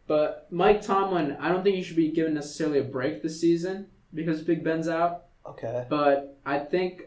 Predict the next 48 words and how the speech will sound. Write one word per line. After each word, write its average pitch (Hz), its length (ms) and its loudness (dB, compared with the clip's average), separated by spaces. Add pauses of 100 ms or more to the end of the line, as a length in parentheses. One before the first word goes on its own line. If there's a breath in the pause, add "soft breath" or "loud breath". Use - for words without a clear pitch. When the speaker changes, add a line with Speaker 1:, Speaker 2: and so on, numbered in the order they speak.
(120)
Speaker 1:
he 170 180 -2
shouldn't 170 220 0
just 156 180 -2
take 165 180 2
it 151 80 0
leisurely 143 520 2
saying, 135 360 -4
"Oh, 135 280 0
it's, - 260 -14
it's - 160 -12
a 147 60 -2
break 135 320 -2
season. 123 580 -6
We 143 160 -2
can 143 160 -4
afford 139 360 0
to - 40 -2
be 123 160 -4
bad." 127 300 -6
'Cause 170 100 -2
they 165 160 6
gave 170 320 4
up 175 160 4
their 147 140 0
first 151 260 -2
round 143 160 0
Speaker 2:
Mm-hmm. 147 100 -2
Speaker 1:
draft 151 200 2
Speaker 2:
No, 147 180 6
Speaker 1:
pick 123 100 -6
this - 120 -8
year. - 80 -2
Speaker 2:
I 156 80 8
don't 180 220 6
think, 170 180 0
see 165 100 -2
the 131 120 6
point 120 260 2
in 113 80 -4
that. 117 120 2
I 139 60 4
don't 143 160 0
care 147 160 -4
how 139 80 4
good 120 300 0
Minkah 120 260 -6
Fitzpatrick 113 500 -6
is. 113 240 0